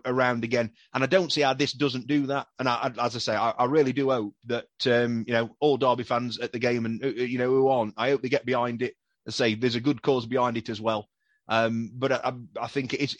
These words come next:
I think it's something that could stick. I really do. I, I really do like it. I can,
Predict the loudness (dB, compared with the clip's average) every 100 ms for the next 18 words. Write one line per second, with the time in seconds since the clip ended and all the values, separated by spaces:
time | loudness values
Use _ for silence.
0 | -4 0 0 0 -2 -2 -4 -6 -4 -4
1 | 2 2 2 -2 0 2 2 2 0 -2
2 | -4 -2 -2 0 2 2 0 2 2 0
3 | -4 -4 -6 -6